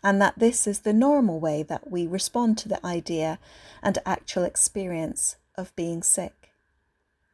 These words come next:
In fact, we find it quite difficult to deal with something that isn't going to get better. We don't know what to do with it.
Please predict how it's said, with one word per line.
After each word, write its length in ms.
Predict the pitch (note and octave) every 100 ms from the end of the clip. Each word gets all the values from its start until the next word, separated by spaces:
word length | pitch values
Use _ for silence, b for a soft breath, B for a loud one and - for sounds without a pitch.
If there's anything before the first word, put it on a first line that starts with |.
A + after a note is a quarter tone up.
| _ B B B B
In 120 | G#3+
fact, 380 | G#3 G#3+ - -
we 80 | G#3
find 300 | G#3+ G3+ G3
it 100 | -
quite 300 | - - -
difficult 580 | B3+ - C#4 F#3+ D#3+ -
to 240 | - G#3
deal 380 | E3 G#3 G#3+ G3
with 180 | F#3 -
something 760 | - G#3 - - D#3+ E3 E3 b b b -
that 400 | F#3+ - - - _ _ _ -
isn't 400 | G3 G3 F#3 -
going 300 | F#3 F3+ F3
to 340 | - F3+ F3 - _ _ _ _ F#3+
get 280 | - F#3 -
better. 520 | F#3+ F#3 - - D#3 - _ _ _ _ _ _ _ _ -
We 100 | A3
don't 260 | A3 F#3+ -
know 140 | F#3
what 220 | E3 -
to 100 | -
do 240 | D#3+ F#3 F#3
with 220 | F3 -
it. 340 | - - -